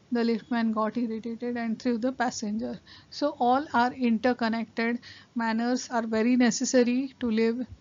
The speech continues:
life smoothly in the social, uh, society. So it is important,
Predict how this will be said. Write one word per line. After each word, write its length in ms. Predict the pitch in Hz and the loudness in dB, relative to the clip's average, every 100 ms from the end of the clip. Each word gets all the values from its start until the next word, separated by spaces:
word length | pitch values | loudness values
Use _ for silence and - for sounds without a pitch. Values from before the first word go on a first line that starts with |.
| - | -4
life 280 | 240 233 226 | 0 0 -2
smoothly 500 | - 254 254 254 262 | 2 4 4 4 4
in 120 | 240 | 4
the 120 | 233 | 2
social, 520 | 226 226 - 233 254 254 - - - - _ 247 | 0 -2 -2 -2 -2 -4 -12 -20 -20 -20 _ -6
uh, 480 | 233 233 254 269 | -4 -4 -6 -8
society. 760 | 254 - 254 269 240 226 240 277 - - - | -6 2 4 6 6 4 -2 -4 -6 -16 -20
So 380 | - 277 277 302 285 | -8 -2 0 0 -4
it 140 | 233 | -2
is 300 | 269 254 - | -2 -2 -4
important, 800 | 262 214 - 233 208 262 285 | -2 -2 -2 -2 0 0 0